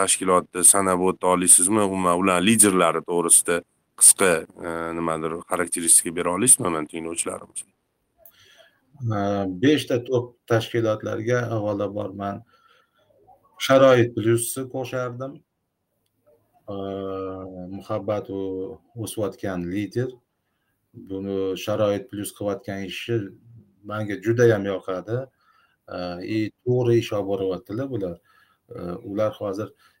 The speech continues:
Speaker 2: именно ijtimoiy model bo'yicha ishlashyapti. Ikkinchi o'ringa man, e, albatta opa-singillar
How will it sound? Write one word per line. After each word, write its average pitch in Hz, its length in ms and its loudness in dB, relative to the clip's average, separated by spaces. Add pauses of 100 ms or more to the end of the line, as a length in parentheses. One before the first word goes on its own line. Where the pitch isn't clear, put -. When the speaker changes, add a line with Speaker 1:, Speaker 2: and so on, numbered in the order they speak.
(140)
Speaker 2:
именно 127 420 -2 (140)
ijtimoiy 107 580 0 (100)
model 104 300 0 (100)
bo'yicha 95 360 -4
ishlashyapti. - 760 -12 (100)
Ikkinchi 123 500 -4 (540)
o'ringa 113 580 0 (120)
man, 117 180 0 (500)
e, 85 80 -12 (840)
albatta 113 520 -2 (920)
opa-singillar 107 840 -2